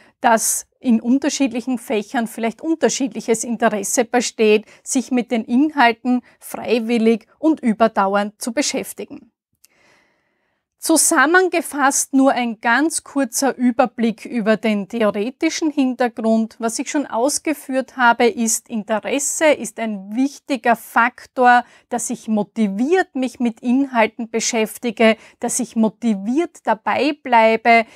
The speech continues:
ähm, mich mit einem Thema, mit Inhalten zu beschäftigen.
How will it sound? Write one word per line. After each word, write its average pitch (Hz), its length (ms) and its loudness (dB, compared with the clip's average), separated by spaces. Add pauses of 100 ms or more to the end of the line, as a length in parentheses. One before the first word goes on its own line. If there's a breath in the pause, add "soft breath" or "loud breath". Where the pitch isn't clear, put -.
(280 soft breath)
ähm, 214 520 2 (240)
mich 220 220 -2
mit 226 160 -2
einem 208 320 -2
Thema, 269 520 4
mit 196 220 -6
Inhalten 294 540 -2
zu 277 140 -10
beschäftigen. 226 1040 -4